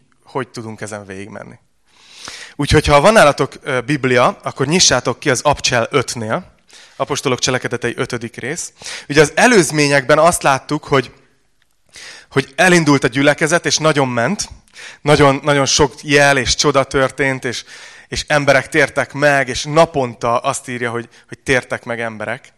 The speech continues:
De közben fölütötte a fejét egy vírus a gyülekezetben. Emlékeztek erre? Két hete beszéltünk erről. Fölütötte a fejét egy vírus, amit úgy hívnak, hogy képmutatás.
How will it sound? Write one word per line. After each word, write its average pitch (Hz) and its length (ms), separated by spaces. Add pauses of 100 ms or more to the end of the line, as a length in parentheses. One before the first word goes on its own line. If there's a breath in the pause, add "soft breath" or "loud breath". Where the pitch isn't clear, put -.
(500 soft breath)
De 143 140
közben 147 440
fölütötte 135 540
a 123 60
fejét 127 340
egy 107 180
vírus 120 340
a 120 40
gyülekezetben. 110 580
Emlékeztek 156 540
erre? 113 340 (220 soft breath)
Két 156 220
hete 123 200
beszéltünk 113 580
erről. 110 340 (680 loud breath)
Fölütötte 180 520
a 135 60
fejét 160 340
egy 117 180
vírus, 127 500 (200 soft breath)
amit 131 220
úgy 151 160
hívnak, 120 240
hogy 120 160
képmutatás. 113 840